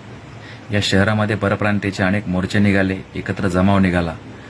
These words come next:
परंतु कोणतीही कारवाई झाली नाही. कधी त्यांना नोटीस दिल्या नाही, कधी त्यांच्या घरी पोलीस गेले नाही, परंतु आमच्या अनेक सहकारी शिलेदारांना, सामान्य मराठी माणसांना पोलिसांनी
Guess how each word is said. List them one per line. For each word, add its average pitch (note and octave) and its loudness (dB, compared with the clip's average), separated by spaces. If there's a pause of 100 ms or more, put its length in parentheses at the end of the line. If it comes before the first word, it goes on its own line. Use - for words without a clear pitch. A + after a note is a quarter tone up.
(140)
परंतु G2+ 0
कोणतीही G2+ 2
कारवाई G#2+ 0
झाली G2+ -2
नाही. G2+ 2
कधी G2 0
त्यांना G2+ 2
नोटीस G2 2
दिल्या G2+ 4
नाही, F#2+ 2 (360)
कधी G2 -2
त्यांच्या G2+ 2
घरी F#2+ 2
पोलीस A2 2
गेले G2 2
नाही, D#2+ -2 (500)
परंतु G2+ 0
आमच्या G2+ 2 (100)
अनेक A2 2 (760)
सहकारी G#2 2
शिलेदारांना, G2 2
सामान्य F#2+ 2
मराठी F2+ 2
माणसांना F#2 0
पोलिसांनी F#2+ 0